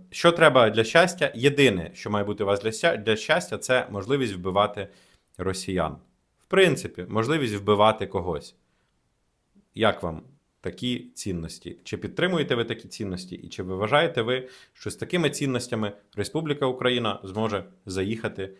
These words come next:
десь в якесь світле майбутнє? І чи будуть підтримувати європейські партнери, Сполучені Штати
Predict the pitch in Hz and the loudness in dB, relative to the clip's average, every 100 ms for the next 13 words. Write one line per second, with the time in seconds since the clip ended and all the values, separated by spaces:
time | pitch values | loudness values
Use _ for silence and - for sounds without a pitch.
0 | _ _ _ 85 101 - - - 85 - | _ _ _ -4 -2 -4 -14 -8 -8 -4
1 | 95 92 - _ - 90 92 95 92 87 | -6 -6 -16 _ -14 -6 -6 -6 -6 -8
2 | - _ _ 92 98 95 92 90 82 - | -10 _ _ -2 -2 -2 -6 -8 -12 -8
3 | 127 175 160 165 147 85 - - _ _ | 0 2 4 4 4 0 -4 -18 _ _
4 | _ _ _ - 113 113 123 123 98 82 | _ _ _ -6 -6 0 4 4 4 -2
5 | - 76 - 92 101 98 98 143 160 - | -4 -8 -10 -2 0 0 4 2 2 -4
6 | 131 107 107 107 90 - 104 135 131 110 | -2 -2 0 -2 -2 -4 -4 -4 -4 -8
7 | - - 104 101 87 | -4 2 2 2 -8